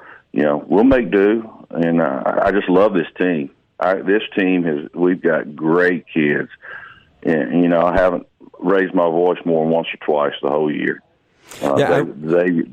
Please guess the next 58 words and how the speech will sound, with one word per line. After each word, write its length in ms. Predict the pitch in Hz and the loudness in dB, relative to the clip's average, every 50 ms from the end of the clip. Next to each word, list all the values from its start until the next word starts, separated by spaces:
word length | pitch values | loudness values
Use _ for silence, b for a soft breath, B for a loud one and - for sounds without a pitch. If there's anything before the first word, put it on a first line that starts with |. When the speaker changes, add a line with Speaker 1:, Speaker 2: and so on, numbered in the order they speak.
| - - - _ - | -12 -20 -20 _ -2
Speaker 1:
they 200 | - 104 107 110 | 0 2 2 4
really 280 | 92 95 98 95 90 | 4 2 2 2 2
wanna 280 | 82 78 82 80 73 71 | 2 0 0 -2 -2 -2
win. 440 | 71 76 78 73 69 69 69 67 - - _ - _ _ _ _ - | -2 0 0 0 0 -2 -4 -6 -8 -16 _ -20 _ _ _ _ -4
Speaker 2:
I, 140 | 120 127 - - | -2 -2 0 -2
I 60 | 139 | -2
run 200 | 139 139 147 151 | 0 0 0 0
into 200 | 151 143 131 117 | 0 0 0 -2
T 240 | - - - 143 151 | -2 0 0 0 2
J 240 | 123 101 113 107 107 | 2 2 2 2 2
a 60 | 107 | 0
good 240 | 90 107 110 - 107 | 0 0 0 0 0
bit, 260 | 117 113 110 104 - - | 0 2 2 0 0 -2
and, 240 | - 110 107 107 | -2 0 0 0
uh, 260 | 107 104 104 101 101 - - | 0 0 0 0 -2 -2 -2
and 140 | 107 110 107 | -2 0 2
I 60 | 95 | 2
Speaker 1:
Yeah. 100 | 95 - | 2 2
Speaker 2:
lo-, 120 | 131 - - | 0 0 0
love 300 | 123 117 127 131 131 117 | 0 2 2 2 2 0
him. 320 | - 123 113 98 90 92 - _ _ _ | 0 0 0 0 -2 -4 -6 _ _ _
Lo-, 220 | - 113 113 110 | -2 0 0 2
you 120 | 101 127 117 | 2 2 2
know, 60 | 110 | 2
local 340 | 110 117 127 127 - 117 110 | 2 2 0 0 2 2 2
Speaker 1:
Oh, 80 | 123 123 110 | 4 4 4
Speaker 2:
guy. 100 | 98 98 | 2 2
Speaker 1:
yeah, 180 | 92 80 - - | 2 0 -4 -4
Speaker 2:
Local 280 | - 123 135 139 - - | -2 0 0 0 0 0
Speaker 1:
yeah. 60 | 117 | 0
Speaker 2:
guy. 200 | 104 123 120 120 | 0 0 0 0
Always 160 | 127 135 131 | 0 0 0
got 80 | 104 117 | 0 0
a 40 | 131 | 0
Speaker 1:
Great. 80 | 131 123 | 0 -2
Speaker 2:
smile 340 | - 127 131 131 131 123 127 | -2 -2 0 0 0 0 0
on 80 | 127 120 | 0 0
his 140 | 113 - | 0 0
face. 280 | - 131 117 117 113 - | 0 0 0 0 0 2
Always 220 | 127 123 120 110 | 0 0 2 0
has 160 | - 120 101 120 | 0 0 -2 -2
a 40 | |
good 180 | 98 123 110 98 | -2 -2 -2 0
day. 300 | 95 98 90 82 76 - - | 0 0 0 0 -2 -4 -4
Speaker 1:
Yeah, 140 | 95 98 104 | 0 0 2
Speaker 2:
Yeah. 240 | 104 98 104 104 - - - _ - | 2 0 -2 -4 -10 -16 -20 _ -4
Speaker 1:
yeah, 220 | - 95 95 92 87 | 0 0 0 0 0
great 340 | 82 87 101 107 113 98 - | 0 0 0 2 2 0 0
leader 320 | 87 90 92 87 82 76 - - | 0 0 2 2 0 -2 -2 -2
for 220 | 73 71 69 71 | -2 0 0 -2
us. 60 | - - | -4 -4
He 80 | - 80 | -2 0
really 420 | 76 80 82 82 80 80 78 76 73 71 | 2 2 2 2 2 2 2 2 2 2
is, 160 | 69 73 71 - | 0 -2 -4 -4
and 300 | - 62 71 - - - _ _ _ _ | -4 -2 -2 -2 -4 -8 _ _ _ _
quite 300 | - - 98 113 123 113 | 0 2 2 2 2 2
a 40 | - - - | 0 -2 0
story, 380 | - 80 87 92 80 67 65 | 0 0 2 0 0 -2 -6